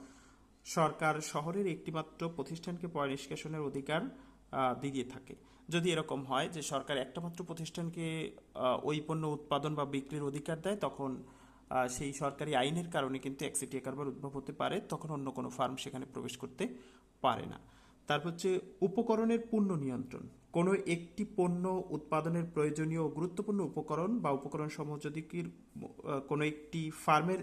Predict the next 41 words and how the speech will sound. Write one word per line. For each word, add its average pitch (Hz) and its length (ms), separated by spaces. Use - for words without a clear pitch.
একক 170 360
নিয়ন্ত্রণে 131 520
থাকে, 135 360
তাহলে 151 240
সংশ্লিষ্ট 160 520
দ্রব্যের 151 320
একচেটিয়া 151 580
কারবার 139 380
গড়ে 127 180
উঠতে 113 220
পারে। - 220
অর্থাৎ - 320
কোনো 180 180
একটা 180 180
ফর-, 160 260
ফার্ম 147 280
যদি 147 420
কোনো 160 160
একটা 165 240
পণ্যের 165 320
যত - 220
উপকরণ 165 460
আছে, 131 220
সেই 156 200
সব 156 240
উপকরণগুলো 156 600
যদি 147 220
সে 151 200
একার 156 380
নিয়ন্ত্রণে 139 500
থাকে, 135 340
তখন 208 280
কিন্তু 165 580
ওই 156 180
ফার্মই 151 260
কিন্তু 165 260
ওই 139 120
পণ্য 135 180
উৎপাদন 123 380
করতে 123 240
পারবে, 135 300